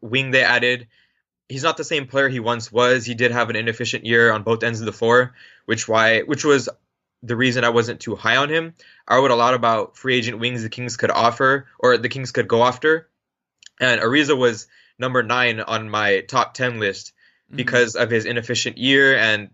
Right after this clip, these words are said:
Speaker 1: the fact that the Kings may have to overpay him, which I think they did in a sense, because they did give him twelve point five million for two years, but the second year is only a partial guarantee, and
Speaker 2: Mm-hmm.
Speaker 1: he's only getting one point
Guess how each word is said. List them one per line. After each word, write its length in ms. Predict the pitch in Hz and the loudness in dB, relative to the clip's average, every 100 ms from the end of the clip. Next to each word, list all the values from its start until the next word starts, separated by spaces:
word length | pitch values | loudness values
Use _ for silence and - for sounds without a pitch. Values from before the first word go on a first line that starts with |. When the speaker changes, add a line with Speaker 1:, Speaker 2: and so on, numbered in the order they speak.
| _ | _
Speaker 1:
the 100 | 107 | -10
fact 300 | 107 113 110 | -2 -2 -2
that 100 | 104 | -10
the 60 | |
Kings 240 | - 120 107 | -14 -16 -10
may 80 | 110 | -10
have 160 | 107 | -8
to 60 | - | -8
overpay 440 | 107 104 - 139 | -8 -8 -4 0
him, 300 | 139 139 139 - - - | 2 0 -4 -18 -18 -4
which 140 | 123 | 0
I 80 | 143 | 0
think 200 | 165 165 | 0 0
they 120 | 143 | 0
did 260 | 110 117 139 | 0 0 0
in 140 | 151 | 0
a 20 | |
sense, 300 | 147 165 160 | -2 -4 -4
because 280 | - 120 123 | -8 -6 -4
they 100 | 117 | -2
did 200 | 110 131 | 0 0
give 180 | 120 131 | 2 0
him 380 | 123 120 113 92 _ | 0 0 -2 -12 _
twelve 280 | - 131 120 - _ | 2 2 2 -6 _
point 260 | 131 120 - | -4 -4 -2
five 480 | 120 113 117 117 - - _ | 0 2 2 0 -6 -20 _
million 480 | - 113 123 127 131 | -4 -2 0 -2 -4
for 180 | - 113 | -8 -8
two 140 | - | -2
years, 280 | 127 127 139 | 0 2 2
but 200 | 120 113 | -2 -4
the 160 | - 104 | 0 0
second 300 | 131 127 131 | 0 -2 -2
year 60 | |
is 80 | 123 | -2
only 140 | 127 113 | 0 -2
a 60 | |
partial 320 | - 117 113 | 0 0 0
guarantee, 580 | 120 117 110 107 131 139 - - - - | 0 0 -2 -2 -2 -2 -8 -20 -12 -2
and 320 | 113 107 98 | 2 2 -2
Speaker 2:
Mm-hmm. 180 | - _ | -8 _
Speaker 1:
he's 160 | 123 131 | -8 -4
only 180 | 135 | -2
getting 380 | 120 123 120 110 | 2 2 0 -4
one 200 | 101 123 | -4 -4
point 280 | 120 123 110 | -2 -4 -4